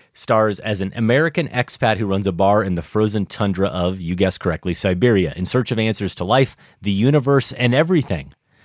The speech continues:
this tavern owner hightails it with some huskies to a cave in which dreams mesh with reality, memories blend into the present, and a tortured man experiences one long dark night of the soul.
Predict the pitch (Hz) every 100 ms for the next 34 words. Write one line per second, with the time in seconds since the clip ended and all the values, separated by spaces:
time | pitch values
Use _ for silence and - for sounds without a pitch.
0 | _ 98 - - 127 120 120 117 113 110
1 | - 120 123 - 120 117 110 90 - 87
2 | - 131 - 120 113 - - - - 95
3 | 87 - 117 117 113 101 87 82 - 87
4 | 92 110 120 120 98 92 92 - 92 87
5 | 90 82 80 76 71 - - - 90 92
6 | 104 110 110 107 92 95 95 98 95 90
7 | 76 71 - 98 117 117 _ - - 85
8 | 80 - 101 92 101 92 90 85 78 -
9 | - 85 85 80 82 76 76 90 95 95
10 | 101 - 90 85 82 76 85 85 - 82
11 | 80 73 69 123 120 113